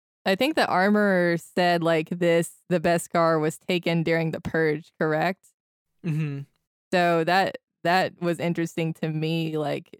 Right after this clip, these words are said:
Speaker 1: did the Empire just sweep in and, like, take Mandalore's resources?
Speaker 2: Right. Like, right after
Speaker 1: Because
Speaker 2: Order sixty-six.
Speaker 1: Yeah.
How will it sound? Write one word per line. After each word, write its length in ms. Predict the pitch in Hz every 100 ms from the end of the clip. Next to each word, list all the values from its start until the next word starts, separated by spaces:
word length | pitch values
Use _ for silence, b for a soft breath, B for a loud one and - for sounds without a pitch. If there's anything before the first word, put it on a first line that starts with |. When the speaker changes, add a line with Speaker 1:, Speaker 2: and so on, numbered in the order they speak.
| _
Speaker 1:
did 160 | 170 160
the 160 | 160 160
Empire 420 | 165 165 170 170
just 340 | 160 - _
sweep 240 | 165 165 160
in 220 | 160 160
and, 140 | 151
like, 240 | 151 147 - _ -
take 340 | 156 160 - _ _ _ -
Mandalore's 680 | 165 165 170 165 170 160 -
resources? 680 | 165 202 - 226 220 - 233 _ _ _ _ _ _ _
Speaker 2:
Right. 440 | 156 160 185 151 - _ _ _
Like, 160 | 143 -
right 200 | 151 151
after 140 | 156 185
Speaker 1:
Because 100 | 147
Speaker 2:
Order 200 | 151 147
sixty-six. 920 | 160 147 139 - 165 156 - - -
Speaker 1:
Yeah. 420 | 160 165 170 165